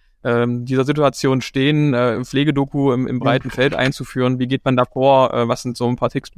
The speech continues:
Speaker 1: äh, Tricks und Kniffe? Was für Investitionen kommen auf einen zu? Also vielen
Speaker 2: Ja.
Speaker 1: Dank dafür.
Speaker 2: Können Sie auch gerne bei uns melden und sich das angucken. Also da stehen wir auch gerne, äh, bereit, einfach mal einen kleinen Einblick hier zu geben, wenn jemand aus der Gegend rund um Stuttgart kommt. Also herzlich gerne mal vorbeikommen oder,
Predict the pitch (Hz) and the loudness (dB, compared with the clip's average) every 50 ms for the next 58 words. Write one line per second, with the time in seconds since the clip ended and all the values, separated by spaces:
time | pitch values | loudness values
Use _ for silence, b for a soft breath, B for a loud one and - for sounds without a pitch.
0 | 139 135 135 - - - - - 123 123 - 147 - - 123 - 156 156 147 147 | -14 -12 -8 -8 -6 -6 -6 -6 -6 -6 -6 -6 -6 -6 -4 -2 -2 0 2 2
1 | 131 120 123 - - - - 135 147 156 143 - 123 120 - - 147 147 147 139 | 2 2 0 -2 -4 -6 -2 -2 0 0 0 0 -2 -2 -2 -2 -2 0 0 0
2 | 135 131 - - 123 123 123 - - 127 123 120 120 120 123 123 123 _ - 151 | -2 -2 -2 -2 -2 -2 -4 -4 -6 -6 -4 -2 0 0 0 -2 -4 _ -2 0
3 | 156 160 - 147 147 131 120 127 131 - 117 117 - - _ _ _ _ _ _ | 0 2 2 2 2 2 2 2 2 0 -4 -6 -6 -8 _ _ _ _ _ _
4 | _ - 131 131 131 131 113 101 - 127 131 135 131 120 110 113 - - 117 113 | _ -2 0 2 2 2 2 2 2 2 2 2 0 0 -2 -4 -4 -2 0 2
5 | 123 135 135 127 113 - 107 107 110 - - 135 - - 143 147 135 120 101 101 | 2 2 0 -2 -4 -4 -4 -4 -4 -4 -4 -4 -4 -4 -4 -2 -2 -2 0 2
6 | 110 107 - - 113 107 107 - 107 107 - 113 104 104 104 104 104 101 98 98 | 0 0 0 0 -2 0 0 0 -2 0 0 2 2 2 2 0 -2 -2 -2 -2
7 | 101 101 101 85 98 95 92 95 104 90 87 95 95 107 98 98 98 101 - - | -2 -2 -2 -2 -4 -4 -2 -2 -2 -2 -4 -6 -6 -4 -2 -2 -2 -4 -4 -4
8 | 95 92 - 107 104 107 101 107 92 - 104 98 - - 98 - - 107 101 98 | -4 -4 -2 -2 -2 -2 -2 -2 -2 -2 -4 -4 -2 -4 -4 -2 0 0 2 2
9 | 101 101 101 98 104 107 - - 104 95 98 104 104 110 104 - - _ _ - | 0 0 0 0 -2 -2 -4 -4 -4 -2 -2 0 0 -2 -2 -4 -8 _ _ -20
10 | - - - 120 110 120 127 120 123 107 - - - 139 - - 123 110 - - | -20 -16 -10 -4 0 0 0 0 -2 -8 -4 -2 -2 -2 0 2 2 2 2 2
11 | - 117 107 113 107 104 107 101 107 104 104 107 _ _ _ _ _ _ _ _ | 2 2 2 2 0 0 0 0 0 0 -2 -2 _ _ _ _ _ _ _ _
12 | _ _ - 117 110 - - 101 - - 107 104 104 104 101 101 98 98 95 92 | _ _ -2 -2 -2 -2 -4 -4 0 0 0 2 2 0 0 2 0 0 -2 -4
13 | - _ - - - - 92 - 95 104 - - 110 101 104 101 92 - - 101 | -10 _ -20 -16 -14 -6 0 0 0 0 0 -2 -4 -2 -2 -2 -4 -2 -2 0
14 | 95 95 95 | 0 0 -2